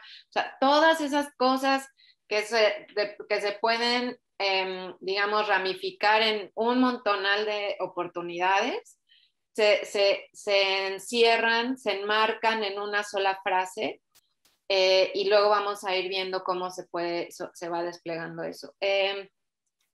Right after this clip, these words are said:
si yo les digo, por ejemplo, para cambiar y hacer de El Salvador un país del que nos sintamos orgullosos,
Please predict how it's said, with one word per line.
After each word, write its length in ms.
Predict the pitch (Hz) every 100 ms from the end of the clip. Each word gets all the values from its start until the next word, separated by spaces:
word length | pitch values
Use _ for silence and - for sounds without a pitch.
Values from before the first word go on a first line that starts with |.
| - - _ _
si 180 | 254 240
yo 120 | 254
les 220 | 294 294
digo, 320 | 254 247 240
por 120 | 247 202
ejemplo, 720 | 202 220 214 214 208 208 - -
para 300 | 190 190 190
cambiar 600 | 202 202 220 226 233 247
y 80 |
hacer 360 | 214 202 214 208
de 80 | 220
El 100 | 214
Salvador 720 | 202 180 170 185 202 202 -
un 200 | 202 202
país 380 | 202 196 202 202
del 200 | 202 196
que 100 | 170
nos 240 | 175 170
sintamos 580 | 185 180 202 202 208 -
orgullosos, 960 | 180 165 170 175 190 190 170 175 -